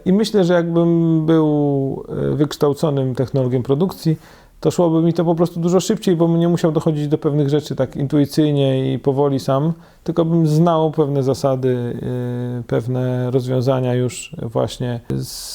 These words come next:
samego tytułu swojego wykształcenia. Więc jak najbardziej polecam takie, takie kierunki. Z kierunków innych niż politechniczne, a tych, których jeszcze nie, e, o których nie wspomniałem,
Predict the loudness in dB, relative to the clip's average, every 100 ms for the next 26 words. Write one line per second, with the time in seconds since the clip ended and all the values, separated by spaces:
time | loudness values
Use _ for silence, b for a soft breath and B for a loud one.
0 | -6 0 0 0 -2 0 2 4 2 0
1 | -2 0 0 -2 -2 -2 -2 -4 -8 -10
2 | B B B B B _ 0 0 2 2
3 | 2 2 0 0 0 0 0 0 0 -2
4 | -2 -4 -4 -4 -2 -2 0 -2 -2 -2
5 | -2 -2 0 0 0 0 0 0 -6 _
6 | _ _ _ _ -20 -20 -20 -18 -2 2
7 | 2 2 0 2 0 2 2 0 2 2
8 | 2 0 0 2 2 0 -6 -6 -2 -2
9 | 0 -2 0 -2 0 0 0 0 -4 -6
10 | -4 -2 -2 -2 -2 -4 -6 -8 -8 -6
11 | -6 -4 -6 -4 0 2 2